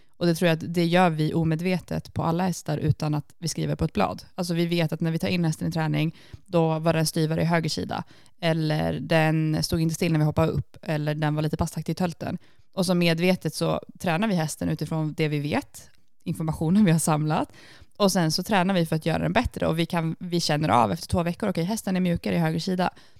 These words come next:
Hästen har rensat sig i takten, alltså den är renare i tölten. Traven är mindre fyrtaktig.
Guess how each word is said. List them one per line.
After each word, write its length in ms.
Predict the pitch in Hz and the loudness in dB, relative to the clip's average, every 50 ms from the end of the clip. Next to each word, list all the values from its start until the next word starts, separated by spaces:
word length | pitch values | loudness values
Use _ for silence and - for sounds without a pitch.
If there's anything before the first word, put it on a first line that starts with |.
| - - - | -12 -6 -4
Hästen 260 | 175 165 - 175 165 | -4 -2 0 0 0
har 160 | 160 160 - - - 175 175 | 0 0 -2 -6 -14 -10 -6
rensat 360 | 175 165 160 156 - 156 - - | -2 -2 -2 -2 -2 -6 -6 -4
sig 200 | 165 160 165 165 | -4 -2 0 0
i 40 | |
takten, 400 | - 226 226 - - - - - | 0 0 -2 -2 -4 -4 -4 -4
alltså 240 | - - 170 - 165 | -4 -4 -4 -2 -2
den 240 | 160 165 160 165 160 | -2 -2 0 0 0
är 200 | 156 156 151 160 | 0 0 -2 -2
renare 380 | 180 175 170 165 170 180 170 175 | -2 -2 0 0 0 -2 -2 -2
i 60 | 170 | -2
tölten. 440 | - 214 214 - - - - 190 185 - - - - - - - - - | -2 -2 -4 -4 -4 -4 -4 -4 -6 -8 -12 -20 -20 -20 -20 -20 -12 -4
Traven 420 | - 202 214 247 254 208 196 185 | 2 4 6 6 6 6 6 4
är 40 | 175 | 4
mindre 200 | 170 160 156 151 | 4 4 2 2
fyrtaktig. 640 | - 175 175 - 151 151 - - - - - - - | 2 0 0 0 -2 -6 -6 -8 -8 -8 -8 -10 -16